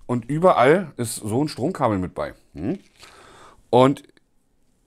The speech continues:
ihr braucht gar nicht so viel, weil die Steckdose vielleicht hier vorne ist. So, so in der Entfernung. Da habe ich das locker, dass ich's verlegen kann, nach unten machen kann.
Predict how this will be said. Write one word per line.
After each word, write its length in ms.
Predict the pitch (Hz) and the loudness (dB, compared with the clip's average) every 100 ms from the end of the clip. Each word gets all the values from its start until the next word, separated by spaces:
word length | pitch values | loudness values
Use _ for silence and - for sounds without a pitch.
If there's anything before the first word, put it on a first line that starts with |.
| _ _ _ _ _ _ _ | _ _ _ _ _ _ _
ihr 120 | 127 | -2
braucht 360 | 120 139 185 - | 4 4 4 2
gar 160 | - 120 | 2 2
nicht 160 | 117 | 2
so 100 | 117 | -4
viel, 380 | - 98 95 87 | -6 -2 -2 -2
weil 120 | 104 | -4
die 80 | 104 | -4
Steckdose 440 | - 127 127 127 | -4 -4 0 -2
vielleicht 280 | 127 135 139 | 0 -2 -2
hier 100 | 156 | -4
vorne 360 | - 180 180 98 | 0 2 2 0
ist. 100 | - | -2
So, 240 | 110 92 - - _ _ - - - - - - - _ _ | -2 -2 -8 -20 _ _ -20 -20 -20 -20 -20 -20 -20 _ _
so 180 | - 151 | 0 2
in 80 | 147 | 4
der 100 | 143 | 4
Entfernung. 500 | 156 135 139 143 110 | 2 4 4 4 2
Da 100 | 101 | 0
habe 160 | 117 120 | 0 -2
ich 60 | |
das 140 | 117 101 | -4 -2
locker, 260 | 165 220 | 0 2
dass 180 | 180 139 | 0 -2
ich's 160 | 135 - | -4 -14
verlegen 480 | - 110 120 170 | -10 -6 -4 -6
kann, 200 | 196 196 | -8 -8
nach 100 | 180 | -8
unten 220 | 131 143 170 | -8 -8 -6
machen 240 | 170 160 | -6 -6
kann. 200 | 151 156 | -6 -8